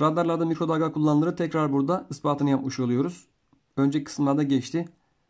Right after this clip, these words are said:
Kimi kitap radyo dalgalarında ses, şey pardon, radarda ses dalgası kullanılır demiş. Kimi kitap radarlarda radyo dalgası kullanılır demiş. Bak bu kitapta tekrar tekrar geçti üzerinden. Tekrar ediyoruz.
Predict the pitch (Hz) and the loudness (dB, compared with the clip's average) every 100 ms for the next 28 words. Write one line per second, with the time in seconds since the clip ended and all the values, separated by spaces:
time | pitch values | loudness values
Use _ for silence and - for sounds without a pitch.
0 | _ _ _ - 165 156 - 151 143 143 | _ _ _ -2 0 0 -2 -2 -2 -2
1 | 147 151 147 139 139 135 131 151 143 - | 0 2 2 2 2 2 2 0 -2 -6
2 | - 135 131 123 120 139 143 147 139 151 | -4 -2 0 -2 0 0 0 0 0 -2
3 | 147 143 135 131 123 117 110 117 147 - | -2 0 0 0 -2 -2 -2 -2 -2 -4
4 | _ _ _ _ _ _ - 165 156 160 | _ _ _ _ _ _ -4 -2 -2 -2
5 | 156 151 147 151 151 135 139 147 151 135 | -2 0 2 2 2 2 2 2 2 0
6 | 127 - 123 117 110 131 175 - - _ | -2 -2 -2 -2 -2 0 -2 -4 -16 _
7 | _ - 127 - - 147 - 143 - 156 | _ -10 -8 -6 -4 -6 -4 -6 -4 -4
8 | 156 147 175 175 147 139 127 120 120 120 | -4 0 -2 0 -2 -2 -2 -2 -4 -4
9 | 117 117 113 120 165 156 143 143 151 139 | -4 -2 -2 0 -2 -2 -4 -2 0 0
10 | 120 123 147 165 | 0 0 0 -2